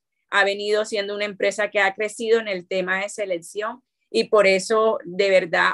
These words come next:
aprecio mucho haberla tenido en este gran espacio para nosotros, estas ocho universidades y una internacional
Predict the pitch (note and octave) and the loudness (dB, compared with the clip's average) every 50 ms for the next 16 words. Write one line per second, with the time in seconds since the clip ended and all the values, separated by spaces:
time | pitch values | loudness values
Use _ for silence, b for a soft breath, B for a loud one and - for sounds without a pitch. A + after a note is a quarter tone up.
0 | - G#3+ G#3+ G3+ - G#3 G#3 G3+ G3+ - A3+ A3 A3 G#3+ G#3+ G#3+ G#3 - A#3 A3 | 0 0 -2 0 0 -2 -2 -2 -2 -4 -6 -6 -6 -10 -12 -10 -6 -2 -2 0
1 | G3+ - G3+ G3 F#3 F#3 F3+ F3+ F#3+ G3 G3 - G#3 G3+ G3+ G3+ G3 G3+ G#3 G#3 | 0 0 2 4 4 4 4 2 -2 -6 -6 -8 -12 -10 -6 -4 -2 -2 -2 -2
2 | - G3+ F#3+ F#3 F3+ F#3 - - G#3+ G#3+ - - - F3+ G3+ G3 F#3+ F#3+ G3 G#3 | -2 -4 -6 -6 -8 -8 -4 0 0 0 0 0 0 0 4 4 4 2 2 -4
3 | A3+ _ - G#3+ G3+ G3+ A3 G#3+ - G#3+ G#3 G3+ F#3+ F#3 F3+ F3 - F3+ E3+ - | -8 _ 0 0 0 0 -2 -6 -4 -4 -4 -4 -6 -8 -10 -8 -6 -8 -6 -2
4 | G3 G3+ G3+ G3 G3 - - G#3 G#3+ - - G#3 G3+ F#3 A3 A3 G#3+ G#3+ G#3+ G3+ | -2 0 0 0 -2 -2 -4 -6 -4 -2 0 0 0 0 -2 -4 -4 -2 0 0
5 | F#3+ F3+ - - F3 E3 E3 E3+ E3+ F#3+ G#3 A#3 B3 - - _ _ _ _ _ | 0 0 -2 -8 -6 -2 0 2 2 2 0 -2 -8 -16 -20 _ _ _ _ _
6 | _ - A#3 A3+ A3+ A3+ A3 A3+ A#3 A#3+ B3 A#3+ B3+ A#3+ A3+ A3 G#3+ G3+ G3 G3 | _ 2 4 6 6 6 4 2 0 -2 0 0 0 0 0 0 -2 -2 -4 -4
7 | - G3 F3 E3+ F3+ F#3 G3+ A3+ A#3 | -6 -8 -8 -6 -4 -4 -6 -6 -8